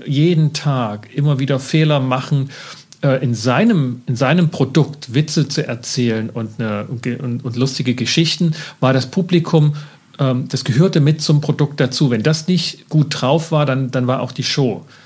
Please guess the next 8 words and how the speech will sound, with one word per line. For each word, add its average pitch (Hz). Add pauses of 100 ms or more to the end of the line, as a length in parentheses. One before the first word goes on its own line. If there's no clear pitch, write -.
(680)
schlecht 113
oder 113
die 120
kann 151
die 151
nicht -
besser 120
werden. 98